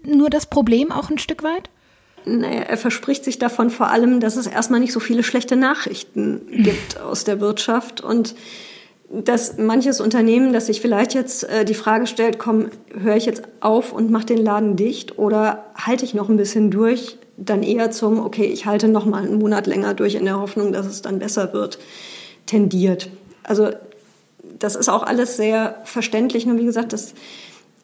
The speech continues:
Speaker 2: ich glaube, das Problem bei alledem ist, dass wir uns so von Monat zu Monat retten in der Hoffnung, dass es dann irgendwie besser wird und dass man dann lockern kann. Aber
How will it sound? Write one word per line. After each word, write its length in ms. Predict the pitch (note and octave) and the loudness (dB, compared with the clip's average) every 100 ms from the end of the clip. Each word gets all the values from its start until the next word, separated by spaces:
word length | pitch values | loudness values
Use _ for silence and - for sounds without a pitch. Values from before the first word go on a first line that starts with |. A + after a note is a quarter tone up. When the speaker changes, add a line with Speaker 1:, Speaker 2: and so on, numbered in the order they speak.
| _ | _
Speaker 2:
ich 120 | - - | -10 -2
glaube, 220 | A#3 C4+ | 2 2
das 160 | C4 | 0
Problem 380 | - G#3 A3+ C#4+ | -2 0 2 4
bei 180 | C4 A3+ | 4 0
alledem 580 | A#3 A#3 A#3 A#3 A#3 - - - | 0 0 0 2 2 0 -12 -2
ist, 400 | A3 A3 - - _ _ | 0 0 -6 -16 _ _
dass 180 | A3+ A3 | -4 -2
wir 80 | G#3+ | 0
uns 100 | A3 | -2
so 80 | A#3 | -2
von 180 | A#3 A#3 G#3+ | -2 2 4
Monat 380 | A#3+ C#4 B3+ | 4 2 0
zu 140 | - A3 | -2 2
Monat 520 | A3 B3+ B3 G#3 - | 2 4 2 -2 -4
retten 320 | G#3+ D#4+ B3+ | -6 -2 -2
in 160 | - G#3+ | 0 -2
der 160 | G#3 | 0
Hoffnung, 600 | A3+ A#3 A3+ G#3+ A3 A3+ - | -4 -4 -2 0 0 -4 -8
dass 180 | - G#3+ | -8 -6
es 140 | G#3+ - | -6 -4
dann 260 | G#3+ G#3 - - _ _ _ | -2 -2 -6 -18 _ _ _
irgendwie 300 | A#3+ A#3 A3 | 2 2 2
besser 400 | - A#3 B3+ B3+ | 0 0 2 2
wird 240 | C4+ C#4 A#3 | 2 0 0
und 160 | G#3 | -2
dass 140 | G#3+ G#3+ | 0 2
man 160 | G#3 | 2
dann 380 | G#3 A3+ B3 - - | 2 2 2 0 -2
lockern 460 | G3+ G#3+ C4 B3 | 0 2 2 0
kann. 300 | - A#3 A#3+ | -2 0 0
Aber 400 | - G3+ G3+ G3 | 2 0 0 -2